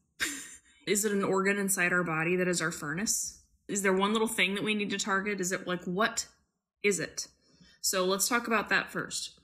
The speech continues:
Your metabolism is your health, okay? Your metabolism is the efficiency of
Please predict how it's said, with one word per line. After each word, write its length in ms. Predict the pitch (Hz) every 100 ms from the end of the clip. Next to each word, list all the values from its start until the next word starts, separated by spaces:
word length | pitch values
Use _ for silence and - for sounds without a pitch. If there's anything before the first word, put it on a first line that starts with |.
| _ _ _ -
Your 240 | 254 392
metabolism 1080 | 403 330 320 294 214 165 156 147 180 220 - _ _ _
is 540 | 208 214 226 220 - - -
your 600 | 185 196 180 180 180 - _ _
health, 640 | - - 175 - - - - _ _ _ _ _ _ _ _ _
okay? 380 | 185 180 196 - _ - _ _ -
Your 240 | 214 320
metabolism 800 | 370 370 302 285 233 196 185 185 185
is 160 | 202 190
the 160 | 190
efficiency 1200 | 185 - 262 277 - 254 247 - 185 165 170 - - 190
of 340 | 185 175